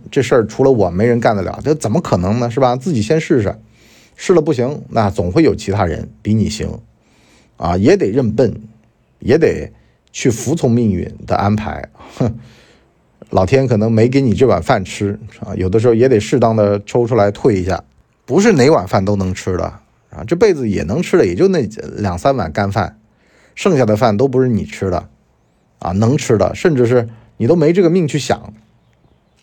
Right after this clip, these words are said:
就有好多人特别执着嘛，哎呦，干一行就得扎身了什么的。其实我有的时候老是劝我们的编辑，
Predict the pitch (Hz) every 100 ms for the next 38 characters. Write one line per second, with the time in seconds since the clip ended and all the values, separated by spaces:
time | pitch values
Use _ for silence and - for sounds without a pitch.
0 | _ _ - _ - 175 170 107 120 147
1 | 151 165 131 123 104 120 95 87 82 -
2 | _ _ _ _ _ - 101 104 107 143
3 | 113 104 104 110 - 101 95 113 110 117
4 | 107 95 90 92 95 87 82 - 160 139
5 | 175 113 120 127 110 82 113 113 120 90
6 | 87 90 101 101 85